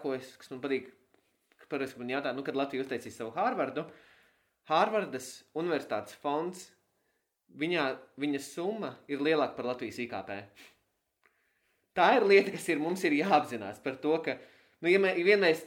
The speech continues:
nezinu, neiekarojam Igauniju un nepadaram visu valsti par vienu lielu universitāti, nu, mums ta-, tas ir vienkārši, tas ir absolūti pilnīgi citas summas.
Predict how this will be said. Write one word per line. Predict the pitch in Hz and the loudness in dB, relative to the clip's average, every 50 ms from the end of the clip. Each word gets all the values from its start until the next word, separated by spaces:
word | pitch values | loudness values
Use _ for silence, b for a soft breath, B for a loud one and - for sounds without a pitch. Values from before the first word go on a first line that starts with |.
| - - | -12 -6
nezinu, | 160 156 - 135 127 120 120 139 | -4 -4 -2 -2 -4 -4 0 2
neiekarojam | 175 196 185 170 160 - 156 147 143 139 151 202 | 4 6 6 6 4 2 0 0 0 2 2 2
Igauniju | 214 208 180 156 143 135 135 135 135 | 4 4 4 4 4 2 0 -2 -2
un | 135 143 | -2 -2
nepadaram | 160 160 180 151 139 131 131 131 | -2 -2 -2 -2 -2 -2 -2 0
visu | 143 156 151 - 139 | -2 -2 -2 0 2
valsti | 147 147 147 147 - - | 2 2 2 2 -2 -4
par | 135 | -2
vienu | 147 147 139 139 143 | -2 0 0 0 0
lielu | 139 139 175 254 | 0 0 0 0
universitāti, | 311 262 185 147 - - - 131 120 117 120 175 196 185 - - - | 2 2 0 0 -2 -4 -4 -2 -2 -2 -2 -6 -8 -10 -12 -12 -6
nu, | 175 180 175 - - - _ _ _ _ - | -4 -4 -4 -4 -8 -14 _ _ _ _ -6
mums | 165 175 170 170 160 - - - | -4 -2 -2 -2 -4 -6 -12 -6
ta-, | - 180 165 - | -4 -4 0 2
tas | 202 196 196 202 | 2 2 2 2
ir | 185 175 | 0 0
vienkārši, | 190 190 175 147 139 - - - b b b b b b b b b b b b b _ _ _ _ - | 2 2 2 2 0 -2 -8 -16 b b b b b b b b b b b b b _ _ _ _ 0
tas | 180 180 180 190 | 0 2 2 2
ir | - 175 | 2 2
absolūti | 175 - - 196 170 156 - - | 2 2 0 -2 -2 -2 -2 -2
pilnīgi | 170 170 175 170 160 147 120 104 - - | -2 -2 -2 -2 -2 -4 -6 -8 -14 -6
citas | - 151 143 139 151 - - - | -4 -4 -4 -4 -6 -10 -10 -10
summas. | - 127 123 123 123 123 - | -10 -10 -10 -10 -12 -14 -16